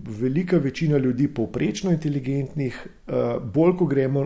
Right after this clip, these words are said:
navzgor ali pa navzdol v inteligentnosti po njeni izraženosti, manj je teh ljudi, ne. In to poskuša izraziti I Q. I Q ni nič drugega, I Q, torej, eh, količnik inteligentnosti, I-, I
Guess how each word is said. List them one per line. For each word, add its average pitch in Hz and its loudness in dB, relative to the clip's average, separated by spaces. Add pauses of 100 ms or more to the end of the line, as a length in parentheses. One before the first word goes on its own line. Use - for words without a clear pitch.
(160)
navzgor 120 2
ali 143 0
pa 123 -4
navzdol 117 2
v 143 -2
inteligentnosti 135 -6
po 135 -6
njeni 131 -4
izraženosti, 127 -4
manj 131 0
je 113 -4
teh 117 -8
ljudi, 107 -8 (180)
ne. - -10 (240)
In 143 -2
to 175 4
poskuša 156 0
izraziti 127 2
I 120 -4
Q. 123 -6 (680)
I - 4
Q 202 2
ni 165 8
nič 190 2
drugega, 170 0 (480)
I 175 0
Q, 123 -6 (840)
torej, 117 -2
eh, 117 -4
količnik 123 -6
inteligentnosti, 117 -6 (140)
I-, 135 -6 (300)
I 120 -4